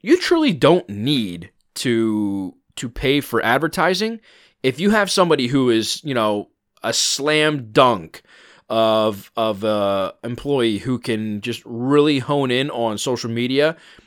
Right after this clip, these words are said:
And I mean, you could use the social media ads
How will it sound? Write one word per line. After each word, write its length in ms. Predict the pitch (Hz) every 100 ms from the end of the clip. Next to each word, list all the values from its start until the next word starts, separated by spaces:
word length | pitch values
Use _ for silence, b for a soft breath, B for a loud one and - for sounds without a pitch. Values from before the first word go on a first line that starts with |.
| B 117
And 520 | 120 120 117 120 117
I 100 | 139
mean, 220 | 190 175
you 160 | 190 285
could 220 | - 196
use 380 | 127 139 202 240
the 120 | 120
social 340 | - 135 127 123
media 320 | 120 113 104
ads 500 | 101 101 139 165